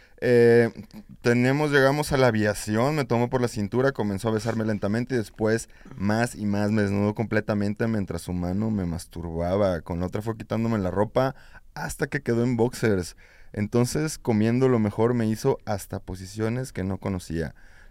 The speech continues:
Me hizo tener varios orgasmos, mis ojos en blanco, mis gemidos al menos, yo creo que se oían por todas partes. Tuvimos una sesión fantástica de más de tres horas y sin muchas pausas.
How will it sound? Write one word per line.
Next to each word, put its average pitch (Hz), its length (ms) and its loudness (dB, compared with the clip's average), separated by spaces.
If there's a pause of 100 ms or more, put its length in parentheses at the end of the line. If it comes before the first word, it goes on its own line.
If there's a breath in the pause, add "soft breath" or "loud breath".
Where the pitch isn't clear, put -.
Me 98 100 -6
hizo 120 140 -2
tener 104 220 0
varios 110 240 2
orgasmos, 107 440 0
mis 101 140 -2
ojos 98 240 -8
en 85 80 -6
blanco, 104 300 -2
mis 110 140 -4
gemidos 92 360 -6
al 90 140 -6 (140)
menos, 98 520 -4 (280 soft breath)
yo 98 120 -4
creo 107 160 -4
que 113 100 -8
se 98 120 -6
oían 95 160 -2
por - 140 -10
todas - 240 -8
partes. 110 360 -4
Tuvimos 98 500 -4
una 104 220 -4
sesión 98 380 -8
fantástica - 720 -10
de 87 120 -4
más 92 180 -4
de 104 80 -2
tres 101 320 -6
horas 113 380 2 (400 soft breath)
y 95 100 -6
sin 92 220 -4
muchas 95 300 -4
pausas. 92 640 -6